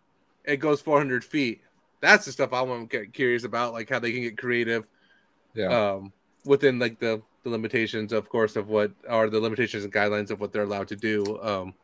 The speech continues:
Speaker 1: but there, there has to be some creativity.
Speaker 2: And it kinda brings up that point that you're saying that, like, the market is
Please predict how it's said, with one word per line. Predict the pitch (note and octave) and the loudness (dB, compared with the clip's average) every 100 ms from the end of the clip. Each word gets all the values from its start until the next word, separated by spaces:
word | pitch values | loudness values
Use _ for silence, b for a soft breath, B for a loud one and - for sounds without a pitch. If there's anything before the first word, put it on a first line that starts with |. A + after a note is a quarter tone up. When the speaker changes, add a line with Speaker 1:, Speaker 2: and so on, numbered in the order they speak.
| _ _ _ _ _ - | _ _ _ _ _ 0
Speaker 1:
but | C#3 | 4
there, | C#3 E3 | 4 4
there | F#3+ | 2
has | C4 - | 2 2
to | |
be | C3 | 0
some | B2+ G#2+ | 0 0
creativity. | - A2+ A2+ G#2 A2 B2+ C3 _ b b b b b b b b _ - - | 0 0 0 -2 0 -2 -4 _ b b b b b b b b _ -20 2
Speaker 2:
And | D3 C#3 | 4 6
it | C3+ A#2+ | 4 6
kinda | E3 C#3+ | 6 6
brings | B2+ | 6
up | C3+ | 4
that | B2 G#2 | 4 4
point | - B2 G#2 | 4 2 4
that | |
you're | G2+ | 0
saying | - G2+ F#2 | 2 2 2
that, | F2+ | 0
like, | F2 - | -4 0
the | F2+ | 0
market | F2+ F#2+ G2+ F#2+ | 4 2 4 2
is | F2 F#2 - | 2 0 -10